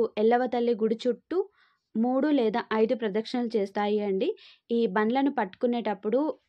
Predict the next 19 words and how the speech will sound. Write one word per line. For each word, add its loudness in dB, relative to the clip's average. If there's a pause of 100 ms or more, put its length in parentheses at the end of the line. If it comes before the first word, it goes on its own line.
(540)
ముందట 2
ఎడ్లు 0
ఉంటాయి 0
కాబట్టి -4 (380)
ఎడ్ల -2
బండ్ల 0
ముందట 0 (460)
వాళ్ళ 2 (520)
మనుషులు 0
ఉంటారు, 0 (360)
ఇంకా -2
వేరే 4
పిల్లలు 2
కూడా 0
ఉంటారు. -2 (380)
అంటే -4 (320)
ఎంజాయ్ 2
చేసుకుంటూ 0
తిరుగుతారన్నట్టు -2